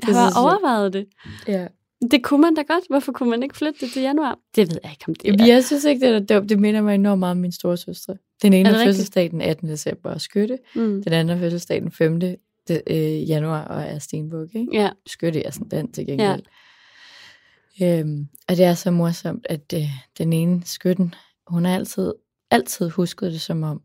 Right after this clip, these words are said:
Speaker 2: at lillesøsteren har fået dobbelt så mange gaver.
Speaker 1: Mm.
Speaker 2: Men det er jo, fordi hun har fødselsdag midt i januar-tilbuddet, ikke?
Speaker 1: Ja.
Speaker 2: Altså sådan, så der har jo bare været det der med, at folk er kommet ind og købt en eller anden
Speaker 1: <laughs>
Speaker 2: Lego-pakke, og så kunne man få to for ens pris,
Speaker 1: Ja.
Speaker 2: eller sådan noget.
Speaker 1: Ja, det er også
Speaker 2: Ja.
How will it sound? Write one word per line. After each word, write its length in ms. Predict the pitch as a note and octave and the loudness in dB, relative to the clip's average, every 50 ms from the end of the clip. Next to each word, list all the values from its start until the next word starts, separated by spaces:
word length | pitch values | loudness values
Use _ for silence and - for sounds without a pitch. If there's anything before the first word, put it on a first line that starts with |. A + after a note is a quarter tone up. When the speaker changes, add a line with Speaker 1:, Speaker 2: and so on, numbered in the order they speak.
| _ | _
Speaker 2:
at 180 | - - D#3 D#3 | -8 -8 -6 -2
lillesøsteren 680 | E3+ E3+ F3 G3 G3 - F#3+ E3 D#3 - - - D#3+ D3+ | -2 0 0 0 -2 -2 -6 -8 -8 -10 -10 -10 -10 -8
har 100 | D3+ E3+ | -8 -10
fået 300 | - - - F3 F3+ F3 | -10 -6 -6 -6 -4 -2
dobbelt 280 | F3+ F#3 G3 G3 G#3 - | -2 -2 -2 -2 -4 -8
så 100 | - F3 | -6 -8
mange 240 | D#3+ D3+ D3+ E3 E3 | -10 -10 -10 -10 -12
gaver. 340 | - E3 D#3+ E3 E3+ F3+ | -10 -12 -12 -10 -10 -6
Speaker 1:
Mm. 320 | G3 G#3 G3 F#3 F3+ F3+ F3+ _ - | -2 -2 -2 -2 -2 -6 -8 _ -2
Speaker 2:
Men 100 | F3+ F3 | -2 -2
det 180 | - - - - | -2 -4 -4 0
er 40 | F#3 | 0
jo, 100 | F3+ - | 0 -2
fordi 340 | - - - - - A3+ - - | -4 -18 -10 -2 -2 -2 -2 2
hun 160 | - G3+ - - - | 2 2 2 2 -2
har 60 | G#3+ | -8
fødselsdag 720 | - - - - - - - G#3 - - - E3+ D#3 D#3+ F3 | -8 -2 -2 -2 -2 -2 -6 -8 -8 -4 -4 -2 -2 -2 -2
midt 180 | E3+ F#3 F#3+ | -4 -2 -2
i 40 | G3 | -2
januar-tilbuddet, 1000 | F#3 D#3+ E3 E3+ F3+ G3+ G#3+ F3+ D#3+ D3+ - - D#3+ D#3+ E3 - D#3 D3+ - - - - | -2 -2 -2 0 0 0 0 0 -2 -4 -4 -6 -6 -6 -6 -4 -4 -4 -4 -4 -2 2
ikke? 100 | - F#3+ | 2 2
Speaker 1:
Ja. 80 | F#3 - - - - - - - - - - - - - - _ - | 2 2 -2 -8 -20 -20 -20 -20 -20 -20 -20 -20 -20 -20 -12 _ 2
Speaker 2:
Altså 280 | G3+ F#3 F3 F3+ F3 | 2 2 2 2 0
sådan, 180 | F3 F#3+ F#3+ E3+ | 2 2 2 2
så 140 | - G3 F#3+ | 4 2 4
der 120 | F3 F3+ | 4 4
har 100 | F#3 F#3 | 4 4
jo 60 | F#3 | 2
bare 280 | F3+ - F3+ G3 G3+ G3+ | 2 4 4 4 4 4
været 260 | G3 F#3 G3 A3+ A3+ | 4 4 4 2 2
det 60 | A3 | 2
der 80 | F#3+ F3 | 0 2
med, 120 | F3+ F3+ | 2 0
at 60 | F3+ | -4
folk 320 | - - F#3+ - - - - | -2 0 0 0 0 -2 -6
er 40 | F#3 | -8
kommet 400 | - - F#3 E3+ E3 E3 E3+ F3+ | -2 0 0 0 0 0 -2 -2
ind 200 | F#3+ G#3 G3 - - | -2 -2 -2 -6 -10
og 100 | F#3 F3 | -12 -8
købt 280 | - G3 F#3 F3 - | -4 -4 -4 -2 -2
en 40 | F#3+ F3+ | -2 -2
eller 160 | F3 F3+ E3+ | 0 -2 -2
anden 140 | E3+ F3+ F3+ F3+ | -2 -2 0 2
Speaker 1:
<laughs> 40 | F#3 | 2
Speaker 2:
Lego-pakke, 600 | F#3 F#3+ - F#3+ - - F#3 E3+ D#3+ D#3 D#3+ D#3+ | 2 4 4 0 2 2 0 0 0 -2 -6 -4
og 60 | E3 | 0
så 80 | G3 | 2
kunne 120 | G#3 G#3 E3+ | 2 2 2
man 120 | D3 C#3 | 0 -4
få 120 | - - D3 | -6 -8 -8
to 360 | C#3+ - - D#3+ F3 - - | -6 -2 0 0 0 0 -2
for 80 | - D3+ | -4 -4
ens 260 | D3+ - - - - | -4 -4 -6 -8 -12
pris, 380 | _ - - E3+ - - F3 F3+ | _ -6 -6 -6 -6 -6 -4 -2
Speaker 1:
Ja. 160 | A3+ A3+ G#3+ | 0 2 2
Speaker 2:
eller 200 | F3 D#3 D3+ D#3+ | 2 0 -4 -6
sådan 120 | - - - | -10 -12 -10
noget. 220 | F#3 D3+ D3+ D3+ D3+ _ _ - | -6 -6 -6 -6 -8 _ _ -12
Speaker 1:
Ja, 120 | - F#3+ - - G3+ F#3 - - | -10 -10 -8 -10 -12 -14 -14 -10
det 80 | G#3+ G#3 | -8 -6
er 100 | F#3+ F#3 | -4 -6
også 280 | F3+ - - - - | -6 -8 -12 -12 -8
Speaker 2:
Ja. 140 | E3 D#3 D3+ | -6 -6 -6